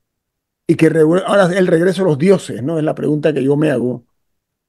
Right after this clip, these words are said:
Soy pagano en ese sentido, me confieso, ¿no? ¿Por qué razón aquí no se filtra, no se pretende elevar la calidad del producto político? Estoy hablando del producto, es los candidatos,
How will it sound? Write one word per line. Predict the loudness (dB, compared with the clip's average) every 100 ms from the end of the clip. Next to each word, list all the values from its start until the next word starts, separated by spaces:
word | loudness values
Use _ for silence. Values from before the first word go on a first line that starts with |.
| -2
Soy | 0
pagano | 2 2 4 4 2
en |
ese | 2 -2
sentido, | -4 0 2 2
me | 0
confieso, | -4 -4 0 0 -2
¿no? | -6 -6 -8 _ _ _ _ _ _ _ _ _ _ _
¿Por | -4 -2
qué | 0
razón | 2 2 0 0
aquí | 0 0 0
no | 0
se | 2 0
filtra, | 4 2 2 -6 -10 -12 -18 _ _ _ _
no | -4 -2
se | 0
pretende | 0 -2 0 -2 0 -2 -2
elevar | 0 2 4 2 2
la | -2 -4 _
calidad | 2 2 4 4 2 2 0 -2 -8 -14 -16 _ _ _ _ _ _ _
del | 0 2 2
producto | 2 4 4 2 -2 0
político? | 0 0 0 -4 -8 -6
Estoy | 0
hablando | 2 2 2
del | 0
producto, | -2 -2 0 2
es | 0 0
los | -6 -6
candidatos, | -4 0 4 4 2 -6 -16 _